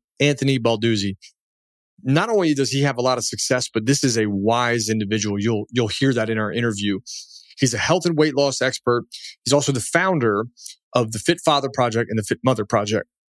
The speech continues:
So this is leading health and weight programs for busy men and women over forty. He's got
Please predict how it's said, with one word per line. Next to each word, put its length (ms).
So 140
this 220
is 340
leading 380
health 260
and 100
weight 240
programs 520
for 240
busy 340
men 140
and 120
women 220
over 160
forty. 400
He's 120
got 200